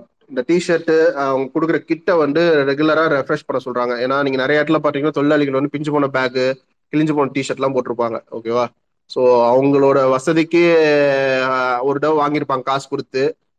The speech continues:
but ஆனா இன்னொரு தடவை வாங்கக்கூடிய சூழல்ல இருக்காது. ஏன்னா இவங்க கொடுக்குற சம்பளத்துல வச்சு குடும்பத்தையே ரன் பண்ற கஷ்டம். அப்ப அந்த ஒரு சிக்கல் இருக்கு.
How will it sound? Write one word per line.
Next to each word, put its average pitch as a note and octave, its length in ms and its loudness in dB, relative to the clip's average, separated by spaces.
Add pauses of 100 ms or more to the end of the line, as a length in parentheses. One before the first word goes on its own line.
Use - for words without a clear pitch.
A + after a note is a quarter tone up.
(160)
but C#3 200 -4
ஆனா D3 320 0
இன்னொரு D3 240 2
தடவை D3 180 2
வாங்கக்கூடிய C#3+ 380 0 (760)
சூழல்ல C3+ 560 2
இருக்காது. B2 600 -2
ஏன்னா C3+ 220 -2
இவங்க C3+ 200 -2
கொடுக்குற C#3+ 260 0
சம்பளத்துல C3+ 240 -6
வச்சு C#3+ 380 0
குடும்பத்தையே D3 460 -2
ரன் C3 100 -4
பண்ற B2+ 160 -6
கஷ்டம். A#2+ 460 -6
அப்ப C#3+ 280 -4
அந்த C3 420 0
ஒரு C3+ 80 -2
சிக்கல் C3+ 260 -6
இருக்கு. C3 300 -4